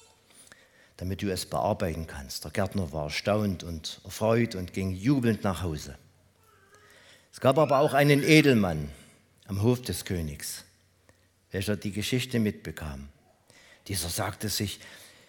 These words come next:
Wenn man schon für eine Karotte ein Stück Land bekommt, was bekommt man dann erst wenn man dem König noch etwas Besseres gibt.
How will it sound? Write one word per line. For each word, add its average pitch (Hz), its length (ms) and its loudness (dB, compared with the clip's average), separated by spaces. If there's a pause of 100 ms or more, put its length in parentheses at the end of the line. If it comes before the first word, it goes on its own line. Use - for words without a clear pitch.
(120)
Wenn 123 120 0
man 127 180 4
schon 139 220 4
für 135 140 6
eine 123 240 4
Karotte 117 680 0
ein 101 180 -2
Stück - 360 -6
Land 131 320 0
bekommt, 113 640 -6 (480)
was - 200 -8
bekommt 107 540 -6
man 80 240 -6
dann 104 220 0
erst - 560 -8 (680)
wenn 95 140 -4
man 85 180 -6
dem 80 240 -8
König 101 560 -2 (380)
noch 101 120 -4
etwas 95 360 -4
Besseres - 580 -6
gibt. - 460 -20